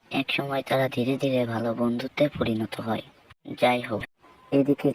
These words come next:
গিল্ড গ্যাং কিডা গ্যাংকে মারছে এবং বকাবকি করছে, কারণ তারা এই মাসের চাঁদা ঠিকমতো দিতে পারেনি। কিডা গ্যাংয়ের লিডার খুবই ভয়ঙ্কর, এই জন্য তারা যা বলবে তাই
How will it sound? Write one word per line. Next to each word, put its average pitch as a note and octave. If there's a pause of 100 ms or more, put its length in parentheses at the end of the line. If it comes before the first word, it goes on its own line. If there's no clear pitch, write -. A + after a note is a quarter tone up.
গিল্ড C3+
গ্যাং C#3 (520)
কিডা B2+
গ্যাংকে C3+
মারছে A#2
এবং B2
বকাবকি A#2
করছে, - (420)
কারণ B3+
তারা C3+ (440)
এই A#2+
মাসের B2+ (240)
চাঁদা B2 (680)
ঠিকমতো C3+
দিতে A#2
পারেনি। G#2+ (360)
কিডা C3+
গ্যাংয়ের C3+
লিডার B2+
খুবই B2
ভয়ঙ্কর, A2 (100)
এই A#2+
জন্য C3
তারা C3
যা B2
বলবে C3+
তাই A#2